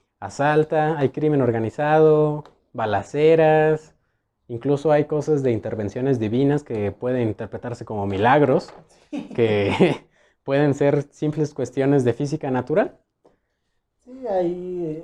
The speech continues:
Speaker 2: eh, la, las personas que estén más interesadas, bueno, creo que cuando vean el, el nombre de este po-, de este episodio,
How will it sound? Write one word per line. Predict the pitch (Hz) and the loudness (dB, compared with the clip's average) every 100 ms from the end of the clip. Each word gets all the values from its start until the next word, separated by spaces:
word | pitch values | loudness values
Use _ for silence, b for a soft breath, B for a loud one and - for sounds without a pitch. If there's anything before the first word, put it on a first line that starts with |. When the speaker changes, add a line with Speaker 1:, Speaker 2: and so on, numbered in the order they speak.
| 170 | -14
Speaker 2:
eh, | 151 147 147 | -14 -14 -12
la, | 151 147 156 - | -12 -10 -12 -12
las | 156 | -16
personas | - 156 185 175 | -14 -14 -10 -10
que | 165 | -12
estén | - 185 | -14 -8
más | 175 | -8
interesadas, | 180 175 160 165 180 185 | -8 -12 -14 -10 -10 -8
bueno, | 233 208 170 _ _ _ | -8 -8 -12 _ _ _
creo | 208 247 | -6 -4
que | 262 254 185 165 156 156 - _ _ _ _ _ _ _ | 2 2 4 0 -2 -8 -18 _ _ _ _ _ _ _
cuando | 190 180 | -6 -2
vean | 208 240 | 0 0
el, | 220 175 156 147 b b | 0 -2 -4 -14 b b
el | 160 | -12
nombre | 180 202 180 | -6 -4 -2
de | |
este | 185 170 | -4 -6
po-, | 151 143 160 170 | -20 -20 -20 -12
de | 175 | -14
este | 165 | -12
episodio, | 196 156 _ 156 | -18 -20 _ -14